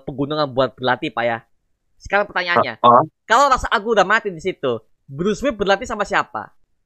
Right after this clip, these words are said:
Speaker 1: Sekarang gua tanya, selama sepuluh tahun dia di situ, itu berlatih sama siapa? Kan nggak mungkin dong sama rasa aku, karena rasa aku udah, udah mati. Nah, fun fact, menurut lu siapa? Kalau lu punya teori sendiri nih. <laughs> Itu yang, itu,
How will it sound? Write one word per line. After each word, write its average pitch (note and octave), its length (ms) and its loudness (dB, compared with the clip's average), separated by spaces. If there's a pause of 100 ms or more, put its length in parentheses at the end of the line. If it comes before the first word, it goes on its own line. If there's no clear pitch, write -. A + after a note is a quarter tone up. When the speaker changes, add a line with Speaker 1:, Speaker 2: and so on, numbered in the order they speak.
(160)
Speaker 1:
Sekarang - 300 -6
gua C#3 100 -2
tanya, B2+ 160 -4
selama F3 240 -2
sepuluh G3+ 200 -2
tahun G#3+ 200 4
dia F#3 100 0
di F3+ 80 -8
situ, A3 160 -10
itu A3+ 180 -4
berlatih F3 280 -8
sama F3 120 -6
siapa? D3 460 -4 (360)
Kan G3 220 -2
nggak D3+ 180 -4
mungkin E3+ 280 -8
dong C#3+ 160 0
sama C3 240 -2
rasa - 100 -12
aku, C3+ 160 2
karena D#3 160 -4
rasa E3 140 -8
aku F#3 160 -6
udah, C#3+ 120 -8
udah C3+ 200 -2
mati. A#2+ 320 -4 (100)
Nah, B2 300 -2
fun D3 180 2
fact, E3+ 220 -10
menurut E3 240 -8
lu G#3 80 -8
siapa? C3 320 -4 (240)
Kalau D#3 240 -2
lu - 0 -
punya D#3+ 140 -4
teori D#3 180 -2
sendiri C#3+ 240 -6
nih. A2 160 -12 (580)
<laughs> A4 100 -8 (960)
Itu - 160 -4
yang, D4 280 4
itu, C#4 200 -4